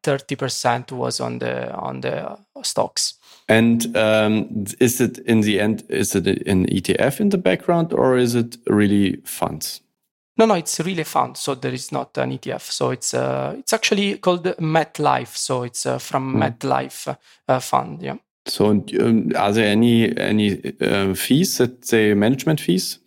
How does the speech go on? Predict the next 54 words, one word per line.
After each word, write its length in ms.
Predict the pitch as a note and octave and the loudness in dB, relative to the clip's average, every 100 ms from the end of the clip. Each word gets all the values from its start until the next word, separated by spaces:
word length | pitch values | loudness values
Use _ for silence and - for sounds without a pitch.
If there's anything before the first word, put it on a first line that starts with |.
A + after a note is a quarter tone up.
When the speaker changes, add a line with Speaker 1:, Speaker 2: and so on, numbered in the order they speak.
| - | -2
Speaker 2:
that 340 | - - - | -2 -2 0
you 60 | C3 | 2
have 240 | C3 C3+ | 2 0
there 240 | C#3+ D3 D3 | 0 0 2
in 220 | - C3+ | 2 2
the, 440 | C3 C3 C3 C3 C3 _ _ _ _ _ _ _ - | 4 4 4 2 0 _ _ _ _ _ _ _ 2
during 260 | B2+ B2+ | 4 4
the 140 | B2+ B2+ | 4 4
Speaker 1:
No, 120 | A3+ | 4
Speaker 2:
year? 120 | G3 - | 4 0
Speaker 1:
no, 160 | E3 | -2
no. 160 | F#3 B3+ | -2 -6
There 140 | D3 D#3+ | -6 -6
is 160 | D3+ | -4
no 120 | E3 | -6
management 460 | D3 C#3 C3 C#3 C3 | -4 -6 -8 -10 -12
fee 200 | - - | -12 -10
there. 240 | D3+ D3+ - - | -10 -10 -14 -6
Speaker 2:
That, 260 | - - - | -6 -6 -8
uh, 220 | - - | -6 -8
I 20 | |
cannot 400 | - - F2 E2 | -6 -2 0 0
imagine 400 | F2 F2 G2 F#2 | 0 2 2 0
Speaker 1:
Yeah. 60 | E2+ | -4
Speaker 2:
that 120 | F2 | -4
there's 200 | F#2 E2 | -4 -2
no 120 | F2 E2 | -2 0
management 500 | E2+ A2+ - E2+ - | 2 0 0 -4 -4
fee. 160 | - | -2
Speaker 1:
Yeah, 140 | D#3+ A3 | 0 2
yeah, 140 | G3+ | 0
because 280 | F3 F3 - | -4 -6 -4
it's, 320 | G3 - - - | -6 -4 -6 -4
it's 160 | F#3+ | -2
done, 220 | - D#3+ | 2 2
you 100 | D#3+ | 2
know, 100 | D#3+ | -2
with 160 | D#3 D#3 | -2 -2
the 80 | D#3 | -4
company, 500 | - E3+ D#3 B2+ B2+ | 0 0 2 -4 -2
right? 240 | B2+ C#3 | -4 -4
So 160 | - C#3 | -4 -6
they 200 | C3 B2+ | -6 -6
don't, 400 | C#3 C3+ C3 - | -6 -6 -8 -6
uh, 180 | B2+ C3 | -4 -4
they 140 | C3+ | -6
don't 200 | C3+ C3+ | -8 -8
take 220 | - C3+ | -8 -8
you, 120 | C3 - - - - | -8 -12 -18 -20 -4
uh, 200 | C3 B2 | 0 0
this 240 | B2+ B2+ - | -2 -8 -2
management 480 | B2 C3 B2+ B2+ | -4 -4 -8 -10
fee. 180 | - - - _ _ _ - | -10 -12 -12 _ _ _ -4
Speaker 2:
Okay. 300 | - - E2+ | -2 0 -4